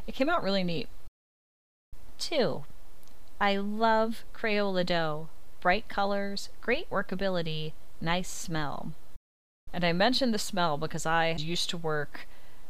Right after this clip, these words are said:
running a kiln and teaching adults how to do ceramics, and also having taken some ceramics classes as a student at my university. Now, sometimes, if schools or, uh,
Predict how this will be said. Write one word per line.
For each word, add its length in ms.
running 320
a 40
kiln 540
and 240
teaching 540
adults 400
how 160
to 100
do 140
ceramics, 720
and 720
also 460
having 320
taken 380
some 200
ceramics 480
classes 460
as 180
a 60
student 500
at 160
my 100
university. 760
Now, 180
sometimes, 1080
if 160
schools 600
or, 580
uh, 460